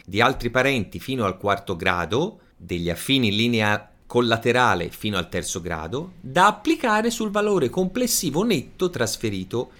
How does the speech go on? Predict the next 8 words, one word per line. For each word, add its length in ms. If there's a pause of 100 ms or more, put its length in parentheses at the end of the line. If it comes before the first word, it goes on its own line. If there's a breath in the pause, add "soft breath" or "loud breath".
senza 460
applicazione 580
in 60
questo 240
caso 440 (180 soft breath)
di 160
alcuna 380
franchigia. 720